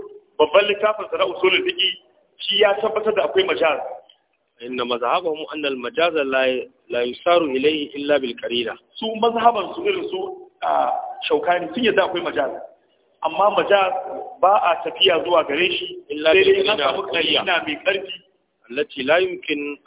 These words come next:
Speaker 2: أن يفهم سواها.
Speaker 1: Wanda bai yiwuwa a fahimci wani abu in ba ita ba.
Speaker 2: نعم.
Speaker 1: An gane ko? Na'am.
Speaker 2: سابعا.
Speaker 1: Na bakwai.
Speaker 2: مفهوم التوحيد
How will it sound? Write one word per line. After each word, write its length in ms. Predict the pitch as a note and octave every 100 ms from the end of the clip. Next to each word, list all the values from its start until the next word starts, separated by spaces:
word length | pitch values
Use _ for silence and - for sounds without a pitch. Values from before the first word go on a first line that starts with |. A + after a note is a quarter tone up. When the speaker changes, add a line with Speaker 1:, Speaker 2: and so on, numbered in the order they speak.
| B2+
Speaker 2:
أن 40 |
يفهم 420 | C3+ E3+ - D3+ B2+
سواها. 400 | B2 A#2 A#2 - - -
Speaker 1:
Wanda 240 | D#3+ D#3+ D#3+
bai 160 | G#3 - -
yiwuwa 320 | F3+ F#3+ G3
a 140 | -
fahimci 640 | D3 C#3+ - - - - -
wani 160 | F3 F#3+
abu 180 | F3 -
in 60 | E3+
ba 100 | D3
ita 180 | C#3+ C#3
ba. 120 | C3 - - - _
Speaker 2:
نعم. 140 | F#2+ F2 _ - - _ _ _ _ _ -
Speaker 1:
An 100 | D3+
gane 220 | E3 D3
ko? 400 | - - - - _ _ _ D#3+
Na'am. 200 | E3 - - - - _ -
Speaker 2:
سابعا. 480 | C#3+ C3+ D#3+ C#3 A2+ - _ _ D#3+
Speaker 1:
Na 60 | F#3
bakwai. 260 | F#3+ D#3+ A#2+ - -
Speaker 2:
مفهوم 400 | B2+ - - G#3+
التوحيد 640 | F#3+ - C#3 B2+ F3 F3